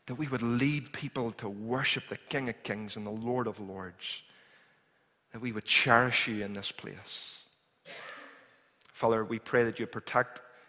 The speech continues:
each of us as we go out into Babylon, as we go out this week. Father, watch over us, guard us,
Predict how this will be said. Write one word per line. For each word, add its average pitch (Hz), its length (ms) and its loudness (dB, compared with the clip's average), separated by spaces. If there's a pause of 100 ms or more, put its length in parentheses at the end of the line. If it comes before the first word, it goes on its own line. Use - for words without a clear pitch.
(140)
each 127 220 0
of 135 100 2
us 117 160 0
as 107 140 -4
we 110 80 -2
go 113 200 0
out 117 120 4
into 117 180 0
Babylon, 98 560 -2 (760)
as 113 160 -4
we 117 80 0
go 120 180 2
out 131 160 4
this - 260 0
week. - 320 -10 (380)
Father, 113 300 0
watch 120 340 4
over 101 240 -2
us, 95 160 -2
guard 113 380 2
us, - 520 0